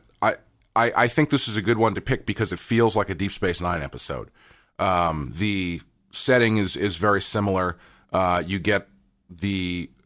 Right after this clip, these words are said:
s-, uh, the bar that has all the different, uh, races and stuff congregating in it, and, you know, the stuff around the station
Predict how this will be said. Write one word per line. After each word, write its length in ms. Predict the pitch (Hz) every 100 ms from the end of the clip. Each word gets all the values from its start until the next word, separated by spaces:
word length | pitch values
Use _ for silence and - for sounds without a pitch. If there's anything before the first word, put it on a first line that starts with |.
| _ 69 _ _ 60 _ _ _ _ _ _ _ _ -
s-, 260 | - -
uh, 460 | 104 90 85 82 69
the 180 | - 95
bar 540 | 85 101 101 104 104 104
that 140 | 95
has 240 | 101 95
all 140 | 101 101
the 80 | 95
different, 420 | 101 - 95 -
uh, 260 | 92 90 85
races 420 | 92 92 - 82
and 100 | 85
stuff 300 | - 101 92
congregating 680 | - 101 92 90 90 92 92
in 140 | 90 90
it, 180 | 90
and, 200 | - 85
you 60 | 82
know, 60 | 78
the 80 | 73
stuff 280 | - 90
around 180 | 90 90
the 60 | 82
station 600 | - 95 90 90 87